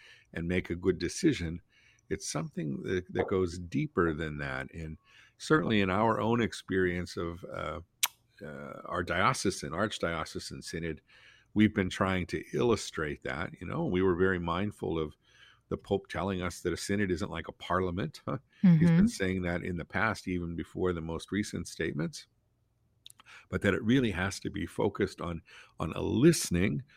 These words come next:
Speaker 1: to one another. But when we listen to one another, we're listening for the Holy Spirit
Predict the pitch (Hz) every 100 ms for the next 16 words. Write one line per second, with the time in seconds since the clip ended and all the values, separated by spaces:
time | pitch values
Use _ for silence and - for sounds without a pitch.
0 | _ - 82 92 123 92 71 107 110 -
1 | - 92 87 90 151 - 131 101 92 90
2 | 85 80 87 90 _ - _ _ 90 85
3 | 92 104 - 95 90 92 - - 92 87
4 | 80 - 98 87 - - 98 87 78